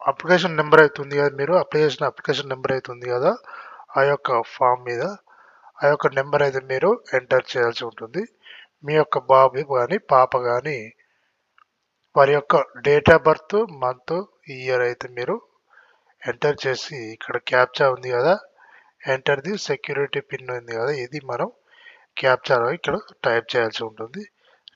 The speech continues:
టైప్ చేసి మీరు సబ్మిట్ మీద క్లిక్ చేయాలి. క్లిక్ చేశాక మీకు, మీకు అడ్మిట్ కార్డు, కార్డు అనేది డిస్‌ప్లే అవ్వడం జరుగుతుంది. అప్పుడు మనం డౌన్లోడ్ అనే ఆప్షన్ మీద వచ్చాక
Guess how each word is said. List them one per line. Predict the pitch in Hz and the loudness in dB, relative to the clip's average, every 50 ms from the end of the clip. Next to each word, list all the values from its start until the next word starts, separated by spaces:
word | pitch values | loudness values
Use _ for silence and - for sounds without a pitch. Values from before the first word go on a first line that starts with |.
| _ _ _ _ _ _ - | _ _ _ _ _ _ -2
టైప్ | 123 120 120 - - | -2 -2 -2 -4 -4
చేసి | 135 123 117 - - 175 147 117 107 110 - 117 | -4 -4 -4 -4 -6 -8 -8 -8 -10 -12 -10 -10
మీరు | 117 117 117 110 104 104 - | -10 -8 -8 -8 -8 -8 -2
సబ్మిట్ | - 131 127 - 139 143 139 123 123 | -2 -2 -2 -2 -8 -10 -8 -6 -4
మీద | 123 131 175 190 - - | 4 6 6 6 6 0
క్లిక్ | - 139 - _ - | -8 -10 -10 _ -6
చేయాలి. | 117 104 98 98 - _ _ _ _ - - - - - _ _ _ - - | -4 -4 -4 -6 -10 _ _ _ _ -20 -20 -20 -20 -20 _ _ _ -2 2
క్లిక్ | - 160 147 - - 202 | 2 2 2 4 6 6
చేశాక | 180 165 - 170 151 143 - 165 151 147 | 6 8 8 6 6 6 4 -2 -2 -2
మీకు, | 151 143 - - 233 262 - _ _ _ _ _ _ _ _ - - _ _ _ _ _ _ _ _ - _ _ _ _ _ _ _ _ _ - | -6 -6 -4 -4 -4 -4 -6 _ _ _ _ _ _ _ _ -20 -20 _ _ _ _ _ _ _ _ -20 _ _ _ _ _ _ _ _ _ -2
మీకు | 170 175 156 165 147 131 135 135 135 151 | -2 0 0 0 -2 0 4 6 6 4
అడ్మిట్ | 147 143 160 180 175 - - 180 | 4 4 0 0 0 4 4 6
కార్డు, | 160 151 143 143 143 147 147 - - - - _ _ - 147 | 6 6 4 0 -2 -2 -4 -10 -16 -20 -20 _ _ 4 6
కార్డు | 147 151 151 - 156 147 | 6 6 6 4 2 2
అనేది | 135 147 165 175 143 - | 0 -2 -6 -6 -6 -8
డిస్‌ప్లే | 123 110 - - 139 135 131 | -12 -12 -10 -6 -4 -2 -2
అవ్వడం | 131 127 131 120 123 | -2 -4 -6 -6 -6
జరుగుతుంది. | 131 123 127 - - 131 120 127 170 196 226 _ _ - - - - - - - _ _ _ _ 139 147 147 | -8 -8 -8 -12 -14 -18 -16 -14 -14 -14 -14 _ _ -20 -20 -20 -20 -20 -20 -20 _ _ _ _ _ 0 0
అప్పుడు | 143 - - 175 170 160 156 | 0 0 -4 -6 0 4 4
మనం | 156 175 226 262 - _ _ _ _ _ _ _ _ _ - - - _ _ 156 131 151 | 4 4 2 -2 -6 _ _ _ _ _ _ _ _ _ -20 -20 -20 _ _ -2 2 4
డౌన్లోడ్ | 156 160 170 170 170 170 160 151 151 | 6 6 4 4 4 4 4 4 2
అనే | 143 139 139 131 | 0 -2 -4 -4
ఆప్షన్ | 131 - - - 131 123 123 127 | -4 -6 -10 -12 -12 -10 -10 -10
మీద | 123 123 120 117 | -8 -8 -10 -10
వచ్చాక | 113 - - 123 113 - - | -12 -12 -12 -12 -12 -12 -14